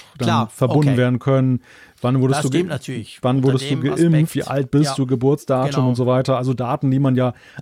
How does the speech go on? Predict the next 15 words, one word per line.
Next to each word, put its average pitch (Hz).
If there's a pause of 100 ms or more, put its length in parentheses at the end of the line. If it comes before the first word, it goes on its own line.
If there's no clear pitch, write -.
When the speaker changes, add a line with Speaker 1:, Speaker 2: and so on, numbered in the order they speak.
Speaker 1:
auch 127
unter 143
Normalbedingungen 120
jetzt 117
jenseits 123
des 120
Zertifikats 117
nicht 117
unbedingt 117
überall 123
durch 113
die 113
Gegend 123
posten 117
möchte. 117